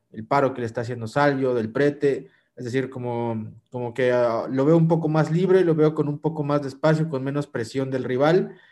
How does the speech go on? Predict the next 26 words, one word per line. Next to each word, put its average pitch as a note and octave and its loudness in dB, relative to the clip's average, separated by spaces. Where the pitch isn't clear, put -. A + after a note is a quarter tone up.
y B2+ -4
eso C3+ 0
ha - 4
ayudado C3+ 2
a C#3 0
que - -12
conecte A#2 -4
más A#2 -6
pases A#2 -4
a, G#2 -4
hacia A2 -10
adelante. A2 -4
Entonces, G#2+ -10
pues, - -16
enhorabuena A2 -4
por A2+ -4
Leo A#2 0
López. C#3 0
Y F#3 0
en C3+ -2
tercer C#3 -2
lugar, E3+ 4
está D#3+ -2
muy E3 4
disputado D#3+ 4
porque A#2 -2